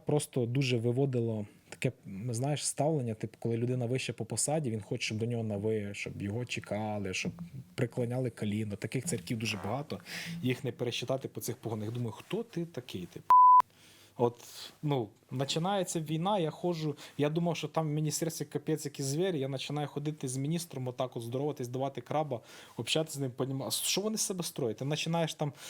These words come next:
е, спілкуватися з людиною, якої там м-,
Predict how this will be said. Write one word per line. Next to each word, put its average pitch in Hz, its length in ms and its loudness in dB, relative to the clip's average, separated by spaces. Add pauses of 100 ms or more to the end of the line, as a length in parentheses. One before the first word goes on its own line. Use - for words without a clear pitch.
(300)
е, 131 120 2
спілкуватися 151 520 2
з 139 40 -2
людиною, 147 440 4
якої 139 480 4 (420)
там 135 380 2
м-, 160 60 -2